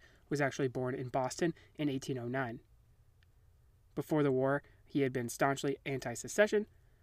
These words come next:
but rather than turn his back on his new home state of Arkansas, he decided to join the Southern cause. On August fifteenth,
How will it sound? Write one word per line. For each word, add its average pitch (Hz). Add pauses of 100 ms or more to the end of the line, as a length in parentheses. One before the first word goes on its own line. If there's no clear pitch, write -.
(100)
but 170
rather 160
than 151
turn 151
his 143
back 131 (340)
on 151
his 135
new 135
home 127
state 117
of 117
Arkansas, 143 (480)
he 147
decided 127
to 147
join 117
the 127
Southern 101
cause. - (2250)
On 151
August 143
fifteenth, 147